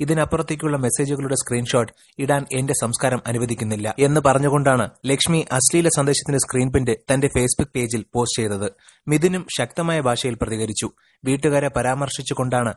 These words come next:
മിഥുന്റെ മറുപടി. നമ്പർ തേടിപ്പിടിച്ച് ആൾക്ക് നേരിട്ട് മറുപടി നൽകി എന്ന് ലക്ഷ്മിയുടെ പോസ്റ്റിന്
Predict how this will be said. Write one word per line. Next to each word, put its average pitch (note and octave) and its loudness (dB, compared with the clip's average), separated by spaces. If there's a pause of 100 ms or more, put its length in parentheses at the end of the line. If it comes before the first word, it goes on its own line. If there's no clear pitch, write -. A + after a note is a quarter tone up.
മിഥുന്റെ B2+ -2
മറുപടി. G#2+ -4 (320)
നമ്പർ C#3 2
തേടിപ്പിടിച്ച് C#3 -2 (160)
ആൾക്ക് C3+ 0
നേരിട്ട് C3 0
മറുപടി C3 -2
നൽകി C3 -2 (100)
എന്ന് A#2 -4
ലക്ഷ്മിയുടെ E3+ 0
പോസ്റ്റിന് D3 0